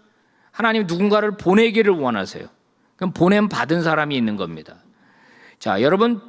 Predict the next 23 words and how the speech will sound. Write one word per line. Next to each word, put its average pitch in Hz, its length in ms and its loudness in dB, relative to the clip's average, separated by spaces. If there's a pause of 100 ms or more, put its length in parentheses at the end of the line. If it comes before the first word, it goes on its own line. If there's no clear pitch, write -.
(260)
불러서 220 1000 2
보낼 185 460 0
때는 117 420 -4
그냥 220 380 2
보내는 190 340 0
게 202 100 -2
아니에요. 104 640 -6 (760)
뭔가 143 240 -2
내용이 180 540 4
있어요, 127 320 -6
내용이. 80 360 -6 (160)
"너 143 140 0
이거 165 480 0
하-, 156 260 -2 (400)
해, 151 220 2
이거 156 360 2
좀 180 180 -2
하고 170 320 0
와." 165 280 4
이렇게 151 320 0
내용이 135 400 2
있다는 101 380 -6
거예요. 87 200 -14